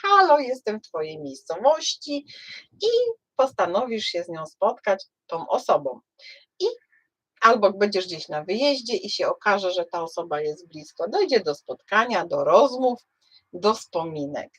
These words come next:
I tutaj karta sprawiedliwości, zastanów się, czy tego chcesz i pragniesz. Yy, wasze koniec miesiąca to ogólna satysfakcja, zadowolenie.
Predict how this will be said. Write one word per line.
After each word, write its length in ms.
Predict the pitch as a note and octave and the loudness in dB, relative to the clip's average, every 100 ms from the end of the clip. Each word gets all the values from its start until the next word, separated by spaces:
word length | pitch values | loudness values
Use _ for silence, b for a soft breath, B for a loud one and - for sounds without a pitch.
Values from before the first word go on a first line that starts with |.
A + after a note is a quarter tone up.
| _ | _
I 100 | G3 | -8
tutaj 440 | G#3+ G3+ F3 E3 D3+ | -6 0 0 0 -6
karta 280 | E3 - D#3+ | -8 -6 -16
sprawiedliwości, 960 | - D#3+ D#3+ D#3 D3+ E3 F#3+ - F#3+ _ _ G3 | -12 -12 -12 -14 -14 -6 -6 -6 -14 _ _ -6
zastanów 640 | F#3 F3 - A#3+ B3 F#3+ | -2 -2 -2 -4 -4 -8
się, 220 | - E3 - | -8 -10 -12
czy 260 | - F4+ F4+ | -8 -8 -8
tego 400 | - - C#3+ C#3+ _ | -16 -8 -6 -6 _
chcesz 500 | - - - - - | -20 -18 -14 -14 -14
i 80 | F#3 | -10
pragniesz. 680 | - G#3 D3+ C#3+ - - - _ _ - B B B B B B _ | -2 -2 -2 -10 -20 -20 -20 _ _ -20 B B B B B B _
Yy, 1080 | F3+ E3+ E3+ E3+ E3+ E3+ E3+ E3+ E3+ E3+ - _ _ _ _ _ _ _ _ _ - - | -6 -2 -2 -2 -2 -2 -2 -2 -4 -8 -12 _ _ _ _ _ _ _ _ _ -20 2
wasze 840 | A3+ D4 - - C4 B3+ B3+ B3+ - _ _ _ _ _ _ _ - | 4 4 0 2 4 6 4 2 -2 _ _ _ _ _ _ _ 4
koniec 440 | D#4+ F#3+ D3 - | 4 4 -2 -6
miesiąca 680 | D3 C#3 D3 D3 D3+ A3+ B3 | -12 -8 -8 -10 -2 0 0
to 160 | - - | -2 0
ogólna 520 | C4+ F#3+ G3+ F#3+ E3 | 0 -2 -4 -2 -2
satysfakcja, 920 | - E3 - E3+ _ F#3+ - - C3 | -4 -8 -6 -14 _ -8 -8 -10 -10
zadowolenie. 1080 | D3 E3+ G3 G3 F#3+ G3 G3 F#3 D3 - - | -8 -2 -2 2 2 2 0 0 -2 -8 -16